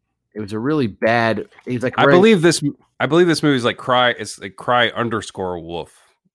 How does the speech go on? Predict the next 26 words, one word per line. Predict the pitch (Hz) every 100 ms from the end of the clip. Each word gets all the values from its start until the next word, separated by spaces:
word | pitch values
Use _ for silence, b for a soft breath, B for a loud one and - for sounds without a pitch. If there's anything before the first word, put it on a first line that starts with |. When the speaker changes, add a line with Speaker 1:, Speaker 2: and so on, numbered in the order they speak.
| _
Speaker 2:
Wolf. | 98 98 101 85 - - _ _
Wolf. | 101 113 131 120 95 - -
I |
can't | - 85
say | -
it. | 50 - -
Cry | 117 110
underscore | 107 98 104 95 - 90 82
Wolf. | - -
Speaker 1:
I | -
ca-, | - 123
I | 117
nailed | 117 117 101
it. | 101 -
Yep, | 110 113 - _
I | 107
nailed | 104 104 98
it. | 92
That's | 98 95
the | -
guy | 95
with | 95
the | 95
mask. | 92 87 85 - _
Nailed | 90 87 78
it. | -